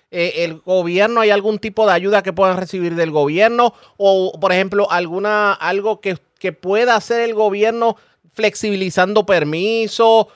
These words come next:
o tal vez algún tipo de exención en algún renglón.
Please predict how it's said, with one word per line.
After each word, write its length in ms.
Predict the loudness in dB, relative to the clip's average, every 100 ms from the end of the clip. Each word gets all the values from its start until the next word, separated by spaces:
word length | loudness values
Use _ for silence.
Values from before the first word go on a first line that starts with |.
| _
o 160 | -4 0
tal 180 | 2 2
vez 120 | 2
algún 340 | 2 -2 -6
tipo 340 | -6 -4 0 0
de 80 |
exención 680 | 0 -2 -4 -4 -6 -2 0
en 140 | 0 0
algún 420 | -2 -2 -4 -2
renglón. 760 | 0 0 0 0 2 4 2